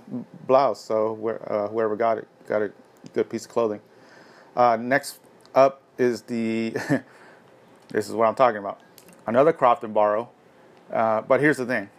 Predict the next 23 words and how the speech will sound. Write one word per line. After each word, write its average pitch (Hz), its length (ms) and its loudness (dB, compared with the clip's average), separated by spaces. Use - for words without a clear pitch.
This 143 280 2
next 143 260 -2
one 165 300 -4
that 135 100 4
I 120 80 4
sold 135 520 0
took 139 440 2
forever. 117 1500 0
Took 170 180 4
forever. 127 420 2
Uh, 117 340 2
is, 123 200 2
it 151 100 4
was 160 320 2
actually 151 260 2
one 143 160 0
of 139 60 -2
my 113 100 0
first 127 300 -2
listings 123 500 -4
when 110 120 -4
I - 20 -4
first - 400 -6